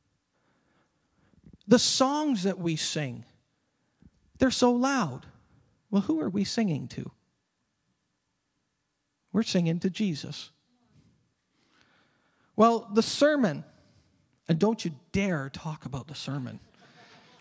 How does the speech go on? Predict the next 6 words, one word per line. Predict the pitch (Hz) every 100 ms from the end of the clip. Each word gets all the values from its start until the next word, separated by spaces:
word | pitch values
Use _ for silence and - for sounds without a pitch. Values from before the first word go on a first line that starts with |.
| _ _ _ _ _ _ - -
I | 165
mean, | 175 175 170 156 - - _ _ - - -
but | 180 170
I'll | 185
go | 151 196 185 175
there. | 151 107